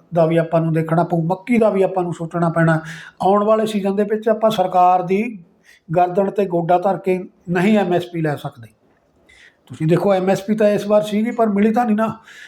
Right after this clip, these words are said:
ਇਸ ਕਰਕੇ ਆਉਣ ਵਾਲੇ ਸੀਜ਼ਨ ਦੇ ਵਿੱਚ ਵੀ ਆਪਾਂ ਨੂੰ ਧਿਆਨ ਦੇਣਾ ਪਊ। ਜੇ ਤਾਂ ਐਕਸਪੋਰਟ ਵਗੈਰਾ ਚੱਲਦੀ ਰਹੂਗੀ, ਤਾਂ ਹੀ ਆਪਾਂ ਨੂੰ ਇਹ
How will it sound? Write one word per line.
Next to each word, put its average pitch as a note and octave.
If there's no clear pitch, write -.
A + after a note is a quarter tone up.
ਇਸ F#3
ਕਰਕੇ F#3+
ਆਉਣ F3+
ਵਾਲੇ E3+
ਸੀਜ਼ਨ E3
ਦੇ E3
ਵਿੱਚ E3
ਵੀ E3+
ਆਪਾਂ E3
ਨੂੰ D#3+
ਧਿਆਨ E3
ਦੇਣਾ D3+
ਪਊ। F#3
ਜੇ F3+
ਤਾਂ G3+
ਐਕਸਪੋਰਟ F#3
ਵਗੈਰਾ F3+
ਚੱਲਦੀ F3
ਰਹੂਗੀ, F3+
ਤਾਂ F#3
ਹੀ F#3+
ਆਪਾਂ F#3+
ਨੂੰ F#3
ਇਹ F#3+